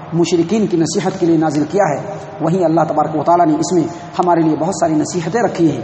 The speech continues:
اور سب سے بڑی نصیحت یہ ہے کہ جس طرح سے مشرکین قیامت کے بارے میں شک و شبہے میں پڑ گئے ہیں، اندھے ہو گئے ہیں،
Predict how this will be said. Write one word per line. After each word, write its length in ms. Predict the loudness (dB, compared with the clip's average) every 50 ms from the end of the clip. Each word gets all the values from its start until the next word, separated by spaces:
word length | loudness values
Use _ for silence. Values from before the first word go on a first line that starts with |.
| -8 -10 -12 -12 -8 -4
اور 100 | -4 -2
سب 200 | -2 -2 -2 -2
سے 120 | -2 -2
بڑی 160 | 0 0 0
نصیحت 400 | 0 0 0 -2 -2 -2 -2 -4
یہ 100 | -2 -2 -2
ہے 340 | -2 -2 -4 -8 -12 -12 -14 -10 -8
کہ 80 | -6
جس 160 | -4 -4 -6 -4
طرح 180 | -2 -2 -2 0
سے 140 | 0 -2
مشرکین 480 | -2 -2 -2 -2 -4 -2 0 0 0 0 -2 -4 -10 -14 -16 -4 0
قیامت 380 | 4 4 4 4 2 0 -2
کے 60 | -2 0
بارے 260 | 2 2 4 4 4
میں 140 | 4 2 2 -2 -4
شک 240 | -6 -8 -6 -4 -4
و 20 |
شبہے 280 | -4 -2 0 2 2 2
میں 120 | 2 0 0
پڑ 100 | -2 -2
گئے 220 | 0 2 2 2
ہیں، 340 | 2 0 -2 -4 -10 -12 -14 -8 -2 0
اندھے 220 | 0 2 4 4
ہو 200 | 4 4 2 2
گئے 120 | 2 2
ہیں، 140 | 2 2 0